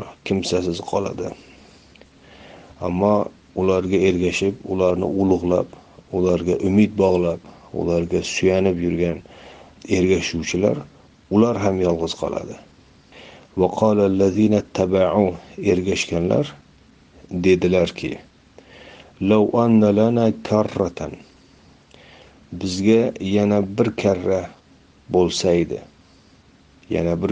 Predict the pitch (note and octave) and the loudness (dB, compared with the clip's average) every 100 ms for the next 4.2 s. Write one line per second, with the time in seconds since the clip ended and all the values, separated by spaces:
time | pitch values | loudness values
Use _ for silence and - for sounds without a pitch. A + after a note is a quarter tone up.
0 | F2 F2 E2+ F#2 G#2+ - - - - - | -4 -4 -2 -2 -2 -4 -20 -20 -20 -20
1 | _ - E2+ E2+ F2+ F2+ - - - _ | _ -6 -4 0 -2 -4 -12 -20 -20 _
2 | - _ _ _ - _ _ _ - _ | -20 _ _ _ -20 _ _ _ -20 _
3 | _ _ F#2 F2+ - F#2 F2+ E2+ F2 E2 | _ _ -2 -2 -2 -2 -2 -2 -4 -2
4 | - | -4